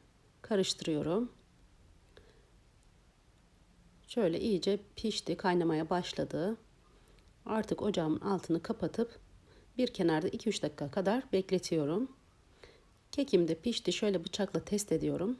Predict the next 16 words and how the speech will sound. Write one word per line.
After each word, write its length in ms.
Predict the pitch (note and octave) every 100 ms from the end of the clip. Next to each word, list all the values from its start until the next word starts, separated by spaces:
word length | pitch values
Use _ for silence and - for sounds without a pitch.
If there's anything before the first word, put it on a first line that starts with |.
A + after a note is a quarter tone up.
| -
Bıçak 340 | F#3+ - -
tertemiz 560 | - F3+ - - D3 -
çıktı. 540 | - G3+ - F3+ G#3+ - - - -
Zaten 440 | - G#3+ G#3 G3+
yanlardan 540 | F#3+ F#3 F#3 F3 F3+ E3+
da 60 |
kendini 460 | D3+ F#3 E3+ D#3+ D#3
bıraktı. 540 | F3 D#3 - D#3 G3+ A3
Bu 60 |
da 60 | E3
piştiği 460 | F#3 E3+ - - D#3
anlamına 380 | D3 C#3+ C#3+
geliyor. 560 | C#3+ D#3 D#3 D3+ E3+ B3 - - - - - - - - - - - _ - - - - - - - -
Kek 200 | B3 -
soğuduktan 540 | B3 A#3 A3+ - A3+
sonra 500 | A3+ G3 F3 F3+ B3+